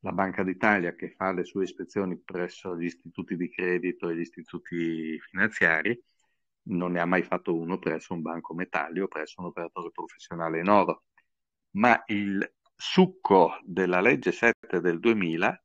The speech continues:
è ben altro per conto mio, e cioè il fatto che questi operatori professionali in oro, banco metalli, hanno l'obbligo di, eh,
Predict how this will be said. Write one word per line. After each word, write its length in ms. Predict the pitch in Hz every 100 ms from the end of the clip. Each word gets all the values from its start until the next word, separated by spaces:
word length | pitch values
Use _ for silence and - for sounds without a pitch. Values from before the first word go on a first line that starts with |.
| _
è 320 | - 117 - _
ben 320 | 87 87 87
altro 560 | 104 123 85 85 80 -
per 200 | - 90
conto 360 | - 85 82 85
mio, 380 | 85 82 82 _ _
e 140 | - 104
cioè 220 | - 135
il 120 | 131
fatto 420 | - 117 - -
che 160 | 85 85
questi 260 | - 82 92
operatori 520 | 90 85 - 101 95
professionali 840 | 85 78 87 - 92 92 90 80 -
in 160 | 82
oro, 440 | 87 87 82 85 _ _
banco 380 | 90 92 -
metalli, 600 | 90 90 85 80 80 131 - _ _ _ _ _
hanno 340 | 165 135 92 117
l'obbligo 680 | 180 107 - 113 127 -
di, 420 | 117 110 127 73 _ _ _ _ _ _ _ _ _
eh, 840 | 339 104 95 90 87 87 85 85